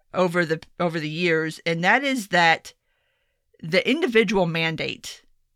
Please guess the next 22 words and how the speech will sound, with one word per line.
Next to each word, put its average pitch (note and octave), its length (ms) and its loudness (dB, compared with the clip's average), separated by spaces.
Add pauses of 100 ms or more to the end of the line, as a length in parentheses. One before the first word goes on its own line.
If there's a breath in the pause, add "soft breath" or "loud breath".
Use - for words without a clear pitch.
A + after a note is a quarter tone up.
(260)
was F#3 320 2
necessary D#3+ 1040 0 (480)
in F#3 180 2
order A3+ 540 6
for G3 180 2
the E3 160 2
pre-existing F#3+ 720 0
condition F3 560 0
coverage D3 680 -4 (360)
to F3+ 220 -2
happen. F#3+ 440 -2
Like, D3+ 240 -8 (440 soft breath)
in F#3+ 160 2
order C4 420 4
for G#3+ 240 0
everybody F#3 420 2
to G3 80 -2
have F3 160 -2
their E3+ 80 -2
pre-existing E3 580 -6
conditions D#3+ 440 -6
covered, D#3 480 -4